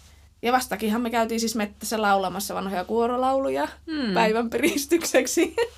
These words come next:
Speaker 1: <laughs>
Speaker 2: Muitten kulkijoiden ihmetykseksi.
Speaker 1: Niin. Onneksi siellä aika vähän sattuu olleen silleen porukkaa.
Speaker 2: Mm.
Speaker 1: Että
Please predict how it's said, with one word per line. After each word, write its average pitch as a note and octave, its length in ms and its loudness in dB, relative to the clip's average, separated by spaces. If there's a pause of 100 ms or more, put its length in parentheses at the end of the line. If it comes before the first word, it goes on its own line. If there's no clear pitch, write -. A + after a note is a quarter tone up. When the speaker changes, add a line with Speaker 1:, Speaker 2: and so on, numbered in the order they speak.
(160)
Speaker 1:
<laughs> - 400 -2
Speaker 2:
Muitten E3 520 0
kulkijoiden D#3 760 -2
ihmetykseksi. F#3+ 1040 0
Speaker 1:
Niin. C4+ 420 2 (480)
Onneksi B3 260 0
siellä C#4+ 140 -2
aika C#4 180 -4
vähän C4+ 280 0
sattuu - 360 -10
olleen F3 300 -6
silleen C#3+ 400 -8 (460)
porukkaa. F#3 500 -4
Speaker 2:
Mm. F#3+ 80 -8 (500)
Speaker 1:
Että G#3+ 340 -10